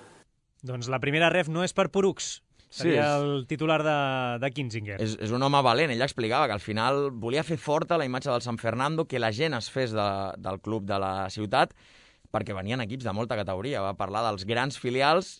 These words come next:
Speaker 2: i va dir que volia portar el San Fernando a competir i a guanyar aquests grans filials. I al cap i a la fi és el cap de projecte del San Fernando, un home que, també és veritat, vol anar amb calma, però que vol aconseguir grans coses. I havent-lo escoltat, home,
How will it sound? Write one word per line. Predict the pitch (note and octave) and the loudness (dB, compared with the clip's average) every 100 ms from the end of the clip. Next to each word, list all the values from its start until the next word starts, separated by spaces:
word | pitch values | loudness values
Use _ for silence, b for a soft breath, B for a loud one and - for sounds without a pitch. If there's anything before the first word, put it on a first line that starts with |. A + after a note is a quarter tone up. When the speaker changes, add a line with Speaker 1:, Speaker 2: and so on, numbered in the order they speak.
| F#2 | -10
Speaker 2:
i | G2+ | -6
va | G2 | -4
dir | G#2+ | -4
que | C3+ G#2+ | -4 -4
volia | G2+ C3 | -4 -4
portar | B2+ A#2 D3 | -4 -2 -2
el | |
San | - C#3 | -2 -4
Fernando | C3 B2 D#3 E3+ | -4 -4 -2 -2
a | |
competir | C3 B2 A#2 G#2 D#3+ | 0 0 2 0 2
i | E3 | 0
a | A2+ | 2
guanyar | A2+ B2 | 0 0
aquests | A#2+ A2+ | -2 -4
grans | B2 B2+ | -4 -4
filials. | C#3 C#3 E3+ - b b b b b - | 0 2 2 0 b b b b b -6
I | B2 | 2
al | |
cap | D#3 | 6
i | |
a | D#3+ | 6
la | C3 | 4
fi | C#3+ | 0
és | |
el | A2+ | 0
cap | C#3 | 2
de | C#3+ C#3+ | 2 0
projecte | C#3+ D3 B2 | 0 -2 0
del | A#2 | 0
San | A#2+ A2+ | 0 -2
Fernando, | A2+ C#3+ E3 | -2 -2 0
un | E3 E3 | 4 4
home | D#3+ A2 - | 4 0 -4
que, | - A2+ A2+ - _ _ | -2 -2 -2 -6 _ _
també | - D3 | -10 -6
és | D#3+ | -4
veritat, | D3+ B2+ | -2 4
vol | E3 G#3 | 4 4
anar | E3+ | 2
amb | A#2+ | 0
calma, | A#2 B2 F3 - | 0 2 0 0
però | C3 | -2
que | B2+ | 2
vol | C3 D#3+ | 4 4
aconseguir | B2 A2 G#2+ G#2+ | 2 -2 -4 -2
grans | A2+ - | -4 -2
coses. | C3 F3 - b b b b _ _ D3 | 0 0 -2 b b b b _ _ 4
I | |
havent-lo | D3+ E3 G3+ | 6 6 4
escoltat, | G3 F3 D3+ E3 C#3+ | 2 0 2 2 0
home, | C3 | -4